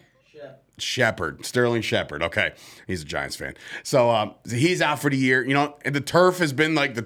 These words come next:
Speaker 2: the, literally, you know, people call it the turf monster. <laughs> It's living up to the name over there in New York. But what I will say is, where does O B J land? How effective can he be?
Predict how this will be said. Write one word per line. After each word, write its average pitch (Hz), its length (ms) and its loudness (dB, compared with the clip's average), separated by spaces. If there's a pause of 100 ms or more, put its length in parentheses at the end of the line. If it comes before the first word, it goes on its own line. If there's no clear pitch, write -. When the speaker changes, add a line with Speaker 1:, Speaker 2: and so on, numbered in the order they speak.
Speaker 2:
the, 101 200 -2
literally, 98 420 0
you 92 60 -8
know, 92 100 -6
people 127 220 -8
call 120 140 0
it 98 60 0
the 95 60 -6
turf 113 260 -2
monster. 143 480 -4
<laughs> - 40 -14
It's - 340 -6
living 151 300 -4
up 143 120 -2
to 117 80 -6
the 101 120 -8
name 120 260 -2
over 92 160 -4
there 95 140 0
in 92 120 -6
New 101 80 -2
York. 110 300 -2 (340)
But 127 280 4
what 120 120 4
I 117 60 2
will 160 200 2
say 135 220 0
is, 117 180 -2 (480)
where 139 280 4
does 160 160 2
O 151 80 4
B 139 120 0
J 117 220 0
land? 107 400 -2 (160)
How 165 400 2
effective 131 400 0
can 117 160 0
he 110 140 4
be? 95 340 0